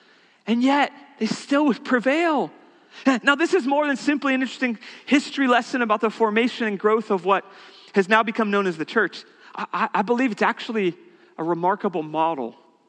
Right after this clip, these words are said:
for how to live in the twenty-first century. You see, in two thousand twenty-one, we found ourselves living in a nation, a world, and in a moment in time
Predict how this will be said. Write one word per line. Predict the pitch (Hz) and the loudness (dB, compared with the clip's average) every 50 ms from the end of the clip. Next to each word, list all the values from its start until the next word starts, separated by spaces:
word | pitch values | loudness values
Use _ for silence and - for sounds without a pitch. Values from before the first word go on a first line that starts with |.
| _ _ _ _ _ _ | _ _ _ _ _ _
for | _ - 143 | _ -14 -10
how | 139 160 165 160 | -4 -4 -2 -2
to | 147 | -2
live | 135 139 147 139 123 | 0 0 0 0 0
in | 123 117 | -4 -8
the | 113 - | -8 -8
twenty-first | - 131 117 - 120 117 - | -8 -8 -8 -8 -12 -14 -10
century. | - 139 131 120 - - - - _ _ _ _ _ _ _ _ _ _ _ _ _ _ | -10 -10 -10 -10 -14 -18 -20 -20 _ _ _ _ _ _ _ _ _ _ _ _ _ _
You | 165 | -2
see, | 156 214 196 | 0 2 2
in | 185 175 | 2 0
two | - 240 240 | -2 -2 0
thousand | 226 196 196 190 185 180 | 0 0 0 0 -4 -8
twenty-one, | - - 185 170 165 147 147 139 117 110 - - _ _ _ _ _ _ _ _ _ _ _ _ _ _ _ _ _ | -6 -4 -4 -4 -2 -2 -2 -2 -4 -4 -8 -12 _ _ _ _ _ _ _ _ _ _ _ _ _ _ _ _ _
we | - 170 | -4 -4
found | 170 - - - 139 165 180 170 | -4 -2 -2 0 2 2 2 0
ourselves | 156 135 - - 131 127 131 120 | -2 -4 -2 -2 -2 -2 -2 0
living | 139 151 160 175 170 | 0 0 0 0 -2
in | 165 | -2
a | 156 139 | -2 -2
nation, | 135 143 160 - - - 165 165 - - - - - - _ | -2 -2 -2 -4 -6 -12 -14 -16 -18 -20 -20 -20 -20 -10 _
a | 135 | -4
world, | 127 131 139 147 151 156 156 170 165 165 - - _ _ _ _ _ _ _ _ | -4 -2 0 0 0 2 0 0 -4 -6 -14 -20 _ _ _ _ _ _ _ _
and | - 139 139 | -4 -2 -2
in | 135 | -2
a | 135 | -2
moment | 135 139 151 165 165 131 - | 0 -2 -2 -2 -2 -4 -6
in | 127 | -8
time | - 160 143 135 123 113 110 113 | -6 -4 -2 -2 -2 -2 -6 -8